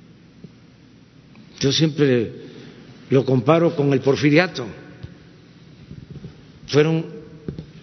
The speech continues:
treinta y cuatro años. Entonces es muy difícil de ir entendiendo que son otros tiempos. De modo que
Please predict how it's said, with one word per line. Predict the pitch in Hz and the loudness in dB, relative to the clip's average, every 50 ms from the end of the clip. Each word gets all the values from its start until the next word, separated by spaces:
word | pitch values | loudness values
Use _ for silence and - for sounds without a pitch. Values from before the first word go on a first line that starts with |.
| - - - | -20 -4 0
treinta | - 131 135 127 117 117 127 | 0 2 2 0 0 0 -2
y | 120 | 0
cuatro | - - 165 165 165 170 175 190 | 0 0 0 0 0 0 2 4
años. | 202 202 170 120 90 - - - - - - - - - - - - - - - - - - - - - - - - - - - - - - - - - - - - - - - - - - - - - - - - - - - - - - - - - - - - _ - - - - - - | 4 4 2 2 0 -2 -6 -10 -10 -14 -16 -18 -18 -20 -20 -20 -20 -20 -20 -20 -20 -20 -20 -20 -20 -20 -20 -20 -20 -20 -20 -20 -20 -20 -20 -20 -20 -20 -20 -20 -20 -20 -20 -20 -20 -20 -20 -20 -20 -20 -20 -20 -20 -20 -20 -20 -20 -20 -20 -20 -20 -20 -20 -20 -20 _ -20 -20 -20 -20 -20 -12
Entonces | - - 151 156 135 143 131 117 127 | -2 0 0 0 0 -2 -4 -4 0
es | 139 156 160 - - - - - - - - - - - - - - - - - - - - - - | 0 0 0 -2 -4 -8 -12 -14 -18 -20 -20 -20 -20 -20 -20 -20 -20 -20 -20 -20 -20 -20 -14 -6 -2
muy | 127 170 | 0 0
difícil | 170 175 165 - - - 170 - - - - 170 170 - - - - - - - - - - - - - - - - | 0 0 -2 -2 -2 -2 -2 0 0 0 0 -2 -2 -6 -12 -18 -20 -20 -20 -20 -20 -20 -20 -20 -20 -20 -18 -6 0
de | 104 120 123 | 2 2 4
ir | 131 147 147 151 | 4 4 4 2
entendiendo | 156 147 - 165 165 156 156 151 160 156 139 131 131 139 143 - - - - - - - - - - - - - - - - - - - - - - - - - | 0 2 4 4 4 4 6 6 4 4 4 2 0 -2 -4 -6 -8 -14 -16 -18 -18 -18 -20 -20 -20 -20 -20 -20 -20 -20 -20 -20 -20 -20 -20 -20 -20 -18 -6 -2
que | 123 120 | 0 0
son | - - 139 143 147 151 - - 151 147 | 0 0 0 0 0 -2 -4 -6 -6 -4
otros | 131 139 - 156 156 139 - | -2 -2 0 0 0 0 2
tiempos. | 170 175 185 180 165 - 117 113 - - - - - - - - - - - - - - - - - - - - - - - - - - - - - - - - - - - - - - - - - - - | 4 4 4 4 2 -2 -6 -10 -10 -12 -12 -14 -16 -18 -20 -20 -20 -20 -20 -20 -20 -20 -20 -20 -20 -20 -20 -20 -20 -20 -20 -20 -20 -20 -20 -20 -20 -20 -20 -20 -20 -20 -20 -20 -20 -20 -20 -20 -20 -12 -4
De | - 117 127 | -2 0 2
modo | 131 147 165 175 170 143 - | 4 4 4 4 4 2 4
que | 143 151 160 170 180 180 - - - - - - | 4 4 6 4 2 0 -4 -12 -16 -18 -18 -20